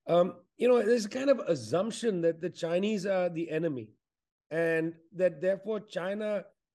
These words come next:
cannot be taken seriously. And this is there even within the fragments of the left, you know, this idea that China is authoritarian or, you know, et cetera. People just don't seem to make the effort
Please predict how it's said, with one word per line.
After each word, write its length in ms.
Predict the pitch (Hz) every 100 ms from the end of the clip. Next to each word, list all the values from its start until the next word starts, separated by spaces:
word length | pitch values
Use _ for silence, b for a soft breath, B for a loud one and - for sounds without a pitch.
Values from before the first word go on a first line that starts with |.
| _
cannot 320 | 196 202 208
be 100 | 190
taken 380 | 180 190 190 196
seriously. 580 | 170 220 214 202 208 185
And 120 | 185
this 160 | 220 262
is 160 | 254 180
there 220 | 214 220
even 320 | 214 202 208 - _ _ _ _ _
within 500 | - 180 190 214 208 208
the 100 | 180
fragments 560 | - 185 180 202 202 208
of 160 | 185
the 80 | 156
left, 380 | 139 175 151 -
you 80 | 147
know, 120 | 160
this 240 | 160 170 156
idea 420 | 165 165 190 190
that 300 | 175 165 - _ _ _ _ -
China 280 | 175 185
is 440 | 202 190 185 156 - _ _ -
authoritarian 1000 | 165 139 156 - 233 247 226 214 202 180
or, 280 | 156 151 147
you 100 | 160
know, 320 | 160 151 151 -
et 100 | 143
cetera. 400 | 139 175 139 147 113 _ _ _ -
People 320 | 220 277 277
just 280 | 226 240 - 156
don't 220 | 165 240
seem 320 | - 247 240 -
to 120 | 240
make 320 | 202 202 202
the 180 | 208 -
effort 560 | 170 170 196 151 -